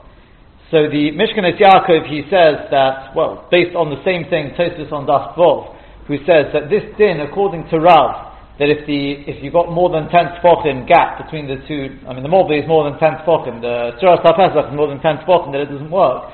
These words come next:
So Tosfos writes that, Avada, that's a din derabanan, it can't be a din deraisa, because otherwise it wouldn't work by Kilayim. Even Rav Maskim on Daf Yud Aleph,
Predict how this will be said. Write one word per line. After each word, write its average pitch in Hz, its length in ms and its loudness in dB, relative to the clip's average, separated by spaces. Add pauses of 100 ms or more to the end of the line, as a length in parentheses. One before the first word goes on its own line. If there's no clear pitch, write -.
(340)
So - 80 -20
Tosfos 220 400 4
writes 214 320 4
that, 165 160 6
Avada, 202 240 2
that's 175 240 0
a 147 80 -8
din 160 160 -6
derabanan, 143 480 0
it 143 80 -10
can't 175 160 0
be 147 160 0
a - 0 -
din 135 240 -2
deraisa, 123 720 0 (240)
because 185 720 4
otherwise 185 400 2
it 175 80 -2
wouldn't 156 160 -2
work 156 240 4
by 165 160 6
Kilayim. 190 480 4
Even 185 160 -4
Rav 190 320 0
Maskim 156 400 -4
on 151 240 -4
Daf 170 240 2
Yud 196 80 -2
Aleph, 202 400 4